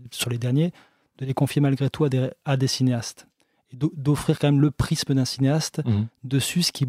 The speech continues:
Speaker 1: me semble pas vraiment être le cas et toute la problématique des films Marvel. Il n'y a pas vraiment de cinéaste derrière, à part les Spider-Man de Sam Raimi, mais depuis,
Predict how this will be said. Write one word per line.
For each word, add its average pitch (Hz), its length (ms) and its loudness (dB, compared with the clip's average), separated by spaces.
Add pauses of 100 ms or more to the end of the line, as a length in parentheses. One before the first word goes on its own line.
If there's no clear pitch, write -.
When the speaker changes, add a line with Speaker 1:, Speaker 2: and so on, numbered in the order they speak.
(140)
Speaker 1:
me 135 120 -6
semble 147 300 0
pas 139 120 4
vraiment 147 340 4
être - 160 -4
le 135 100 4
cas 151 220 2
et 127 80 0
toute - 160 -6
la 135 80 2
problématique 131 640 0
des 120 80 -4
films 131 220 0
Marvel. 117 440 0 (380)
Il - 40 -16
n'y 113 60 -6
a - 40 -6
pas 147 100 4
vraiment 143 200 4
de 127 40 0
cinéaste 131 460 0
derrière, 113 360 -6
à 120 100 -14
part 135 420 0
les 123 160 -2
Spider-Man 127 420 0
de 127 80 2
Sam 123 220 -2
Raimi, 139 260 4
mais 147 100 4
depuis, 160 520 0